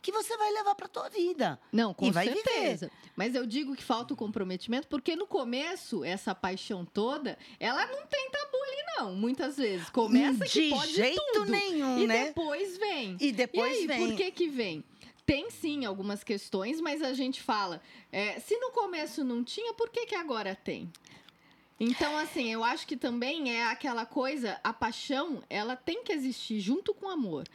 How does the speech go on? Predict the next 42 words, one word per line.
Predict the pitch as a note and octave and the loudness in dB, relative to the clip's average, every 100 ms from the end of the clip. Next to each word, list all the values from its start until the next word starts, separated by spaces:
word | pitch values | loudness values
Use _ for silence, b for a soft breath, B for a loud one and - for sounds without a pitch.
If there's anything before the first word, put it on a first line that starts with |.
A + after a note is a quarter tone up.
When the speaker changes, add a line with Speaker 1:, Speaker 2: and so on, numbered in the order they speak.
| B B B | B B B
Speaker 2:
E | A#3+ | 0
dá, | G3+ F#3+ C4 C#4+ C4 - | 2 2 2 2 -4 -8
sim, | - G3+ F3+ | -8 -6 -2
eu, | F#3+ E3 | -4 -4
eu, | E3 - | -8 -8
tem, | - C#4 D#4 A3+ F3 F3 | -2 0 0 -4 -4 -2
claro, | G#3+ F3+ D#3+ | 2 2 0
profissionais | - F#3 - E3+ F3+ G3+ F3+ - - | -8 -8 -6 -4 -2 -2 -6 -12 -4
que | G#3 F#3+ F#3 - - | -2 0 -2 -4 0
acham, | G#3 B3+ - A3 | 0 0 -6 -8
né, | G3 F#3+ C4+ A#3+ | -8 -6 -4 -4
e | F#3+ | -4
julgam | F3 B3 C4+ A3+ G#3 | -2 0 0 0 0
e, | G#3 G#3+ G3 | -2 -2 0
e | G3+ | 0
dizem | F3+ G#3+ A#3+ A#3 A3+ | 0 0 2 0 0
e | G#3 | 0
até | F#3+ - D#4 | -2 -4 -4
explicam | E4 - C4+ D4 C#4 | -4 0 0 2 0
que | - G#4+ | 2 0
não, | D#4+ F#3 | 0 -2
que | - | -6
o | |
pa-, | G3 G#3+ - | -2 -2 0
a | E3+ | -2
paixão | G3+ - A3+ | -4 -4 -4
acaba | E4 - G3 A3 C4+ G#3 F3+ | -4 0 0 2 0 -2 -4
e | F#3+ | -4
tudo | A#3 A3 | -4 0
mais. | F3 F3 B B B B3+ | -2 -2 B B B -8
Eu | - B3 D4 | 0 0 0
já | D4 | -2
sou | D#4 - C#4+ D4 | -4 -2 -2 -2
do | E4+ | -4
contrário, | E4+ B4+ C#5 D4 E3+ | -2 -2 0 0 0
eu | F3+ G3 | 0 0
acho | A3 - | -2 -2
que | - | -2
ela | A3 A3+ C4+ - | 0 0 -2 -2
é | A#3 | -4
uma | A#3 | -2
escolha. | D#4+ - - A3 E3+ - F3 | -4 -8 -4 -2 -2 -6 -10